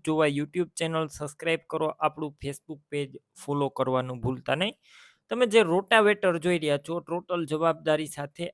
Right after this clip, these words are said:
આપવાનું છે. ક્રાંતિ કંપનીનું આ રોટાવેટર છે. અત્યારે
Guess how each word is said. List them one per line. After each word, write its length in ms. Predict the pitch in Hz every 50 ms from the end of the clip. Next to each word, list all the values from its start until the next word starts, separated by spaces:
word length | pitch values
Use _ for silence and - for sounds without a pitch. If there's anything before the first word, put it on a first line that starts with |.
| _ 151 151
આપવાનું 540 | 156 - - 165 165 151 147 147 151 151 143 147
છે. 100 | - 214 233 226 - _ _ _ _ _ _ _ _ _ -
ક્રાંતિ 500 | 160 156 156 160 170 165 - 175 170 160 156
કંપનીનું 680 | 156 156 160 - - 175 170 165 160 160 160 156 160 -
આ 180 | 127 135 139 135 131 123
રોટાવેટર 720 | 123 135 127 - 143 135 123 123 127 143 151 - 170 160 143 -
છે. 120 | - 160 175 185 - _ _ _ _ _ _ -
અત્યારે 420 | 156 151 - 175 165 165 165 160